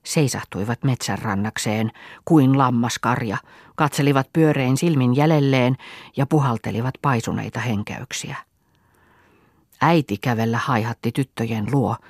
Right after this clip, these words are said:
ja nyrkkiä pudistaen huusi: "Jos vaan nyt vielä pakenette, niin katsokaa.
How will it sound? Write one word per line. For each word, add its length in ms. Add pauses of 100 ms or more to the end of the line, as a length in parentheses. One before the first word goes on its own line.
(280)
ja 80
nyrkkiä 680
pudistaen 560
huusi: 440 (640)
"Jos 260
vaan 240
nyt 180
vielä 240
pakenette, 560
niin 180
katsokaa. 640